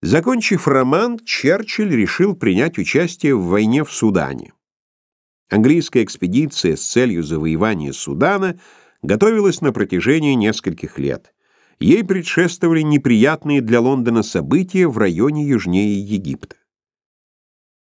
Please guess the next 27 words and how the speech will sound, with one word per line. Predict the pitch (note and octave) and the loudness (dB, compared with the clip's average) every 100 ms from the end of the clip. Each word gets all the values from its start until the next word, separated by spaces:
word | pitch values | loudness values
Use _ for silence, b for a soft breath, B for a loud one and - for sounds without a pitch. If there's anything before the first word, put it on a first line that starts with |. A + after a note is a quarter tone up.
| _ - | _ -6
В | D#2+ | 0
начале | D3+ G3+ B3+ | 2 2 0
семидесятых | G3+ C3 G#2 F2+ - G3 C3+ E2 | 0 2 2 0 0 0 0 0
годов | F#2 G#2+ E3+ E3 - | 0 2 0 -2 -4
Англия, | G#2+ A2 A#2+ C3+ D3 | -2 -2 -2 -2 0
захватив | A2 - G2+ F#2+ F#3+ - | -2 -2 -2 -2 -4 -6
Египет, | C3 C#2 B2+ F#3 G3 - | -8 -2 0 0 -4 -4
прибрала | - F2+ C2+ D2+ C#3 G#3 | 0 0 0 -2 0 -2
к | - | -2
рукам | G2+ - E3 E3 | -4 -2 -4 -4
и | |
Судан. | D3 D3+ A#2+ D#2 A1+ - B B B | -4 -2 0 -2 -4 -14 B B B
Однако | E2 A2+ A2 | 0 0 0
в | A2+ | -6
Судане | - F#2 A#2+ C3+ G2 B1+ | -2 0 0 0 -4 -8
в | - | -6
тысяча | G#2 F#2 F2 | -6 -4 -2
восемьсот | E2+ F2 - G2 | -4 -4 -2 -2
восемьдесят | D#2 F2+ - D2+ - | 0 -4 -4 -8 -4
первом | G2 D#2+ D2 C#2+ | -2 -2 -2 -2
году | G#2+ G3 G#3+ B B B | 0 0 -2 B B B
началось | - - C#3+ G3 F#3 | -2 0 2 2 0
восстание | C3 A2+ - D#3 F#3+ G3 F#3+ | -2 -2 -2 -2 -2 -2 -4
под | C#3+ A#2+ | -2 -2
руководством | G#2 - C#2+ C#3+ E3+ - D#3+ E3 E3 _ _ - | -2 -2 0 0 -2 -4 -2 -2 -4 _ _ -6
Махди | E2 A2+ G2+ E2+ B2+ | 0 2 0 -2 -2
Суданского. | - E3 D3+ B2 D2+ - - - | 0 0 0 0 -4 -12 -12 -20